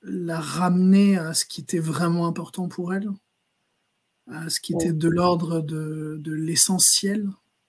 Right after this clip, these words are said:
Speaker 2: Mhm.
Speaker 1: Et j'ai l'impression que parfois, quand il y a cette, euh, cette reconnexion à la mort,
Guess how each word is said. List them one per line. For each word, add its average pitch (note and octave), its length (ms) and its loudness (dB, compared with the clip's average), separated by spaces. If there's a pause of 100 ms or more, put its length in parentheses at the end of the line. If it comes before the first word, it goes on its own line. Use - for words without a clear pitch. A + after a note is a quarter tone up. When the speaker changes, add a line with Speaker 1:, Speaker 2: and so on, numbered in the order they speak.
(280)
Speaker 2:
Mhm. F#3+ 260 -8 (1200)
Speaker 1:
Et D#3+ 420 -6
j'ai F3+ 120 -2
l'impression F3+ 420 2
que F#3+ 100 0
parfois, F3+ 380 0
quand F3+ 120 2
il E3+ 100 2
y E3+ 60 4
a E3+ 60 2
cette, - 400 -2
euh, D3+ 300 -8 (1080)
cette - 220 -4
reconnexion F#3+ 720 8
à F3 60 6
la D#3+ 100 0
mort, D#3+ 380 -4